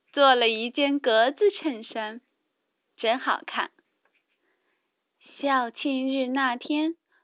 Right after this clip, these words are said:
同学们做的衬衫和布莱斯老师做的拼布床单吸引好多好多的人。你买一件，他买一件，大家做的衬衫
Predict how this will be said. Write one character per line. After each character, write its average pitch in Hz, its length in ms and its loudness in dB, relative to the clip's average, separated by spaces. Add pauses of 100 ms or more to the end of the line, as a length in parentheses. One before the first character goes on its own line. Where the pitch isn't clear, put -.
(220)
同 339 300 4
学 349 220 4
们 392 240 2
做 381 200 2
的 277 180 0
衬 339 340 2
衫 381 340 -2 (320)
和 262 260 0
布 269 200 0
莱 233 320 2
斯 - 180 -6
老 254 280 2
师 269 220 -4
做 269 240 0
的 214 160 -4
拼 349 400 0
布 302 220 -2
床 220 320 -10
单 269 300 -2 (500)
吸 285 380 0
引 226 200 -4
好 247 320 6
多 370 240 4
好 262 240 4
多 220 240 -2
的 214 200 -6
人。 202 400 -8 (960)
你 254 480 0
买 285 220 2
一 170 220 -6
件， 226 300 -4 (520)
他 - 120 -4 (300)
买 247 200 4
一 196 220 -8
件， 240 320 -4 (720)
大 208 320 2
家 226 380 2
做 233 240 0
的 196 180 -4
衬 247 340 -6
衫 269 340 0